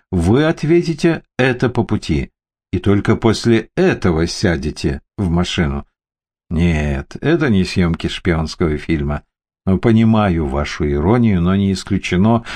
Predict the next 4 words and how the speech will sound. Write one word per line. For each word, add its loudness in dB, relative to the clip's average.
что 0
водителя 2
могут 0
подменить, 0